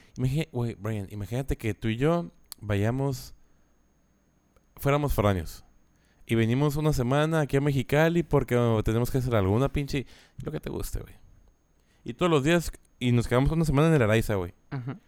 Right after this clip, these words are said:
Speaker 1: Durante una semana, güey, vamos a desayunar lo perro mismo, güey.
Speaker 2: Pues sí,
Speaker 1: No
Speaker 2: está de
Speaker 1: puede
Speaker 2: la
Speaker 1: ser,
Speaker 2: verga.
Speaker 1: y, y no puede ser posible tal chingadera. No puede ser que siempre haya chilaquiles verdes, güey.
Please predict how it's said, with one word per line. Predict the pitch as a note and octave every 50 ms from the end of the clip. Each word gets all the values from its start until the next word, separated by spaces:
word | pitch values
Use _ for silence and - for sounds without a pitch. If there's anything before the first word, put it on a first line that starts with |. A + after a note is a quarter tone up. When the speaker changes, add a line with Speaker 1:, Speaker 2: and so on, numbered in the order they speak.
| _ _ - - -
Speaker 1:
Durante | D3 E3+ E3 D#3 D3 E3
una | G3 F#3
semana, | E3+ E3 F#3 F#3+ G3+ G3
güey, | F3+ E3
vamos | D3+ D3+ D#3+ -
a | F3+
desayunar | D#3+ D3 D3 B2+ B2 C3 C#3 C#3+ - - -
lo | C#3+ D#3+ D3+
perro | - - _ - E3+ E3+ E3+ E3+ E3+ E3
mismo, | D#3+ E3+ F#3 F3+ - - F#3 E3+ D#3+ D#3 D3
güey. | C#3 C#3 B2+ G#2+ A2+ _ _ _
Speaker 2:
Pues | - - -
sí, | - - D#3
Speaker 1:
No | D#3 D#3+
Speaker 2:
está | - C3
de |
Speaker 1:
puede | E3+ F3+ F3+ F3+
Speaker 2:
la | E3
Speaker 1:
ser, | - - F3 F3+ F3+
Speaker 2:
verga. | F3 F3 F3 - _ -
Speaker 1:
y, | E3 E3 - -
y | C#3+
no | D#3 E3
puede | - - E3+ D#3+
ser | F3+ - -
posible | - F3+ E3+ - - E3+ F3 F#3 F#3 F3
tal | - - - E3 D3+
chingadera. | - - G3+ F3+ F3 D#3 C3 B2 C#3 D#3+ E3 E3 D3 A#2+ - - - - - _ _ - - - -
No | D3+ D#3+ D#3
puede | - F3 E3+
ser | - F3+ -
que | - E3
siempre | - F3+ E3+ F3+ F3+
haya | F3+ F3
chilaquiles | - - D#3+ C3+ - - E3+ F3 F3+ F3+ D#3+
verdes, | D3 F3+ F#3+ F#3 F3 F#3 E3 D3 C3+
güey. | C3 B2 G2+